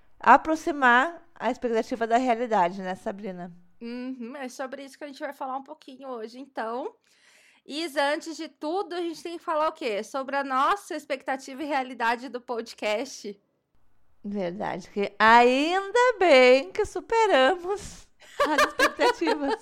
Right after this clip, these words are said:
Speaker 1: <laughs> Não que as expectativas fossem muito altas para serem superadas, né, Sabrina? O que que aconteceu? Sabrina me chamou pra gravar isso aqui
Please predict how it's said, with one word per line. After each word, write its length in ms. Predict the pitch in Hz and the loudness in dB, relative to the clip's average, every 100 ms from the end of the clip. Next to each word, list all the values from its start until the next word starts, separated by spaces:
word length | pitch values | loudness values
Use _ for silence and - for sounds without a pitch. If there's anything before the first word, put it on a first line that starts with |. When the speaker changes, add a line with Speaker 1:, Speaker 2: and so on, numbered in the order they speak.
| - 427 - - - 392 - | -4 -6 -8 -12 -10 -12 -10
Speaker 1:
<laughs> 720 | - 466 554 622 554 - - | -12 -10 -12 -12 -10 -10 -10
Não 240 | 262 277 294 | 0 2 2
que 120 | 494 | 0
as 80 | 480 | -2
expectativas 520 | - 415 359 330 320 | -2 -2 -2 -4 -2
fossem 280 | 370 392 359 | -2 -4 -6
muito 300 | 285 302 466 | -8 -2 6
altas 600 | 370 330 302 415 427 392 | 6 8 6 2 -4 -6
para 280 | 587 247 226 | -2 0 2
serem 280 | 554 698 622 | 2 2 4
superadas, 720 | 587 523 247 208 233 466 381 | 2 2 4 6 6 4 0
né, 200 | 392 208 | -2 -4
Sabrina? 560 | - 294 269 277 262 247 _ _ _ _ _ - 427 480 480 466 440 427 415 | -4 -6 -6 -10 -12 -14 _ _ _ _ _ -14 -12 -10 -10 -12 -12 -14 -16
O 20 | - | -4
que 120 | 269 | 2
que 60 | |
aconteceu? 880 | 285 - 285 294 311 349 - 349 240 226 | 2 2 -2 -2 -4 -4 -4 0 0 0
Sabrina 540 | - 320 269 262 277 | 2 2 2 -4 -4
me 140 | 269 | -4
chamou 500 | 277 320 247 233 208 220 | -4 0 2 0 -4 -2
pra 160 | 254 | -2
gravar 360 | 220 220 233 185 | 0 0 2 0
isso 160 | 196 254 | -2 -8
aqui 360 | 269 - 339 | -10 -8 -8